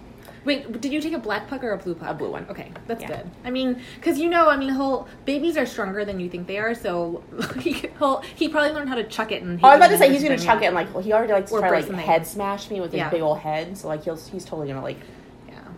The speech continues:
Speaker 2: clunk me with a puck before
Speaker 1: He,
Speaker 2: too
Speaker 1: he
Speaker 2: long.
Speaker 1: did, he did really like watching hockey,
Speaker 2: Mm-hmm.
Speaker 1: I have to say.
Speaker 2: Yeah, so, yay.
Speaker 1: Yeah. I was supposed to be helping out with the kids.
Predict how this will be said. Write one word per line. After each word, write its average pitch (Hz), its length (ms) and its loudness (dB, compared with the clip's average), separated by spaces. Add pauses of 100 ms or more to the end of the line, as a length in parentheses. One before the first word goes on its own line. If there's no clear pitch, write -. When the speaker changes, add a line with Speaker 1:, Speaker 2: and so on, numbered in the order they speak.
(360)
Speaker 2:
clunk 147 260 -8
me 143 80 -8
with 139 120 -6
a 143 40 -12
puck - 320 -14
before - 260 -10
Speaker 1:
He, - 80 -16
Speaker 2:
too 202 40 -14
Speaker 1:
he 294 80 -6
Speaker 2:
long. 294 100 -6
Speaker 1:
did, 254 300 -2
he 285 80 -8
did 320 300 -6
really 440 200 -4
like 190 220 -6
watching 175 300 -8
hockey, 160 260 -12
Speaker 2:
Mm-hmm. 262 220 -4
Speaker 1:
I 415 160 0
have 185 160 -12
to 170 80 -12
say. 147 360 -12
Speaker 2:
Yeah, - 280 -8 (240)
so, - 80 -8 (280)
yay. 480 80 -4 (180)
Speaker 1:
Yeah. - 160 -10 (140)
I 262 140 0
was 349 100 2
supposed 320 300 -6
to 311 60 -6
be 247 120 -6
helping 208 360 -4
out 180 180 -4
with 185 180 -8
the 170 60 -12
kids. 185 560 -10